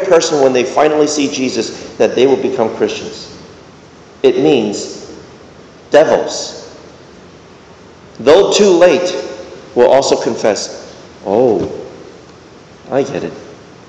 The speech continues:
He really is the Son of God. He really is Son of God." Even though they will still be judged and punished, they will confess Jesus Christ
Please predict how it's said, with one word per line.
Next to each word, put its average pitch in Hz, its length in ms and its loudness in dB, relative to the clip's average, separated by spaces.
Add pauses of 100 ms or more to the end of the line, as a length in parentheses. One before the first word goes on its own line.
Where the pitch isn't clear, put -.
(420)
He 139 180 0
really 139 520 2
is - 720 -6 (100)
the 101 80 -8
Son 95 260 -4
of 85 140 -12
God. - 240 -18 (1500)
He 170 160 2
really 147 460 2 (120)
is 131 260 0
Son 117 140 -10
of 101 120 -12
God." 95 200 -4 (1000)
Even 139 240 0
though 147 120 6
they 127 100 4
will 117 160 2
still 143 340 0
be - 140 -2
judged 101 380 -2 (460)
and 127 140 -2
punished, 104 440 -2 (560)
they 127 160 4
will 175 260 4
confess - 800 -6 (140)
Jesus 113 420 -6
Christ 90 300 -8